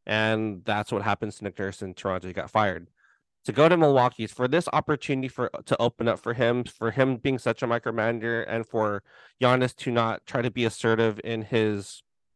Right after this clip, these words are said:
you know, "I'll, I'll, I'll, I'll be the one to take Jim-, Jimmy Butler. I'll be the one to score." Like, he's kind of referen-,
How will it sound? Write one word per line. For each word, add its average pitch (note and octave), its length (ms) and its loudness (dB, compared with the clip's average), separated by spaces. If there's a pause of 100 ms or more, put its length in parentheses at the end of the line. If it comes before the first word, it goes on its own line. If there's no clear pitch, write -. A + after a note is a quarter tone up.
(380)
you A#2+ 80 4
know, A2 80 6
"I'll, B2+ 200 6
I'll, A#2+ 320 2
I'll, B2+ 260 2 (120)
I'll C3+ 140 4
be C3+ 140 0
the B2 100 2
one A#2 160 -2
to A2+ 60 -8
take G#2+ 200 -10
Jim-, A2 240 -6
Jimmy A2+ 240 -2
Butler. G2 380 -4
I'll A#2+ 100 6
be B2+ 140 0
the A#2+ 100 4
one A2+ 140 0
to G#2 100 -10
score." G#2 260 -4
Like, G2+ 180 -8
he's B2+ 200 -6
kind B2+ 200 2
of A2+ 80 0
referen-, A#2 440 0